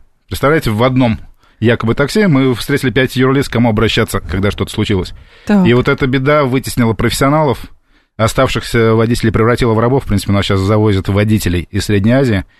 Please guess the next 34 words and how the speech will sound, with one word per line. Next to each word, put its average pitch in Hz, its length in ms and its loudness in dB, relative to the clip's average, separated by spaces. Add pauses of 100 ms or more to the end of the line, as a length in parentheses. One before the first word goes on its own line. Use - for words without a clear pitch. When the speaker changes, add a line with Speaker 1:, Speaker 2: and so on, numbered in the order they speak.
(180)
Speaker 1:
и 95 80 -2
они 104 160 4
живут 107 260 2
действительно 104 440 0
в - 60 -8
скотских - 420 -4
рабских 104 340 -2
условиях 95 340 -2
в 92 180 -2
этих 101 220 0
самых 95 260 0
автомобилях. 101 540 -2 (480)
Speaker 2:
Так, 190 300 0
Speaker 1:
А 220 120 2
Speaker 2:
и - 40 0
Speaker 1:
пассажиры 170 300 2
Speaker 2:
прикинь. 170 80 0
Speaker 1:
стали 143 180 0
заложником 139 480 0
этой 110 100 -4
ситуации, 113 640 0
и 101 380 0
та 117 140 0
аварийность, 113 640 0
статистика, - 440 -4
которую, 107 240 0
наконец, 117 380 2
Г 104 160 0
Б 117 100 2
Д 131 80 2
Д 120 140 0
стала 107 240 0
давать, 127 320 0 (720)
э, 101 320 2